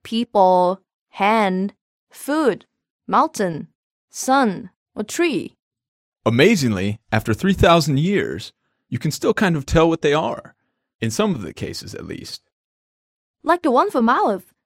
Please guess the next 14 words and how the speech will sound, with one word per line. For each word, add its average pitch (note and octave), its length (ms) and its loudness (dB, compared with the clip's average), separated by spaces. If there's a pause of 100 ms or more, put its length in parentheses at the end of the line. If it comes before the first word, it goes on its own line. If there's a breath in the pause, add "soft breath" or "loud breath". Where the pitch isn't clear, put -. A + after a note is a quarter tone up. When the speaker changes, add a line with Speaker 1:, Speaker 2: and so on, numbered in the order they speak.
Speaker 1:
it A3 180 2
kinda C4 260 2
looks G#3 240 0
like E3+ 240 -2
a F#3 40 -6
square F3+ 340 -2
mouth. B3+ 420 -4 (640)
Speaker 2:
That's A2+ 220 0
right, E3 220 2 (180)
or A2 140 0
the A2+ 80 -2
one A#2 180 0
for G#2+ 160 -2
people. F#3 560 -4